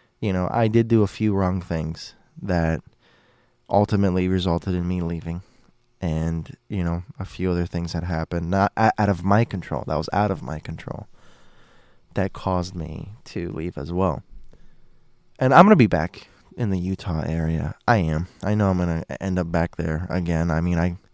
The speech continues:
I really liked it, especially now that I'm back here in Florida. I, I forgot how chaotic Florida was, even though I've lived here for twenty-something years of my life. But,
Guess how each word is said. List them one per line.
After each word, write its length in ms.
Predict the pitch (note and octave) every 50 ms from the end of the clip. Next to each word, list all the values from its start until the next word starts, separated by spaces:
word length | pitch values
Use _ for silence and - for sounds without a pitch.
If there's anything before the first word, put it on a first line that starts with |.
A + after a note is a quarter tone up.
| - - - - -
I 40 | - -
really 320 | G2+ A2+ C#3 D#3 B2 G2+
liked 380 | D#2+ C#2 - B1+ D2 - - -
it, 100 | D2 - - - - - - - - - - -
especially 380 | - - C#3 - - B2+ G2
now 260 | F#2 F#2 G2 G2+ G#2
that 140 | G2+ F#2+ E2+
I'm 160 | E2+ D#2+ E2
back 220 | D#2+ F2 F2+ F2 -
here 200 | - - F#2+ E2+
in 60 | E2
Florida. 460 | - - - - G2 F#2+ F#2+ F2+ D#2+ - - - - - - - - - - - - - - - - -
I, 380 | - F2 F2+ F2+ F2 F2 E2+ - - - _ -
I 80 | G#2
forgot 440 | F#2+ - G2 F2 F#2+ F#2+ F#2 F2 -
how 220 | F2+ F#2 E2+ E2+
chaotic 540 | E2+ - - G2+ F#2 F#2 F#2 F#2 F2 E2 -
Florida 360 | - - - D#2 D#2 D#2+ D#2+
was, 260 | D2+ D2+ D2+ D#2 D#2 F2
even 220 | F2 E2 E2 D#2
though 140 | D#2+ D#2 D#2
I've 200 | D#2 D#2+ E2 - - - -
lived 360 | - - F2 F#2 G2 G2 - -
here 180 | F#2+ D#2 D2+
for 380 | - - - D#2+ D#2+ D2+ F2 F2
twenty-something 560 | - - G#2+ G2+ G2 F#2 - - F#2+ - G2
years 140 | G2 F#2 F#2 F2+
of 60 | F#2+
my 100 | F#2 F#2+
life. 380 | G#2 A#2+ B2 G2+ D#3 - - - - - - - - - - - - - _ _ - - _ - - _ _ _ _ _ _ _ _ _ _ _ _ _ _ -
But, 300 | G#2 G2 G2 F#2 F#2 -